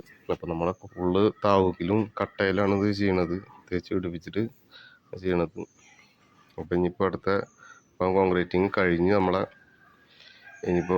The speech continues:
അതില് ഈ പെരുക്കാൻ വെച്ചിട്ട് വേണം നമുക്കിതില് കട്ട വിരിക്കാന്. താവൂക്ക് കട്ട് ചെയ്തിട്ട് പകുതി കട്ട കറക്റ്റ് ആയിട്ട് കട്ട് ചെയ്തിട്ടാണ് ഇതിൽ വെക്കണത്. അപ്പൊ നമ്മളിത് ആദ്യം തന്നെ നമ്മളിത് വാട്ടർ ലെവലിൽ ചെയ്യണം.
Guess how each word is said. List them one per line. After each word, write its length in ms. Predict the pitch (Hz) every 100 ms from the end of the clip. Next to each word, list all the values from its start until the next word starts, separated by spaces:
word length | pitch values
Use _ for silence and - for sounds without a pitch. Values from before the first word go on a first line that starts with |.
| 92 85
അതില് 320 | 92 87 92 90 - - _ _ _ _ 98
ഈ 100 | 90 85 82 - _ _ _ - - - _ _ _
പെരുക്കാൻ 400 | - 92 87 95 95
വെച്ചിട്ട് 320 | 98 90 -
വേണം 200 | 98 98
നമുക്കിതില് 600 | 95 87 95 92 90 101 101 -
കട്ട 220 | 101 - 95
വിരിക്കാന്. 500 | 95 87 92 87 92 - _ _ _ - _ - _ _ _ _ _ _ _ -
താവൂക്ക് 420 | 90 87 82 95 90
കട്ട് 240 | - 101 -
ചെയ്തിട്ട് 300 | 95 92 104
പകുതി 320 | 101 92 90
കട്ട 220 | 95 90 - 98 - _ _ -
കറക്റ്റ് 300 | 95 90 92
ആയിട്ട് 160 | 92
കട്ട് 180 | 98 95
ചെയ്തിട്ടാണ് 360 | 92 90 98 95
ഇതിൽ 140 | 95
വെക്കണത്. 400 | 95 - 87 90 95
അപ്പൊ 160 | 92 92
നമ്മളിത് 320 | 95 95 101
ആദ്യം 340 | 98 95 92 104
തന്നെ 180 | 104 107
നമ്മളിത് 380 | 104 101 101 104
വാട്ടർ 340 | 101 90 - 92
ലെവലിൽ 300 | 92 92 101
ചെയ്യണം. 320 | 101 82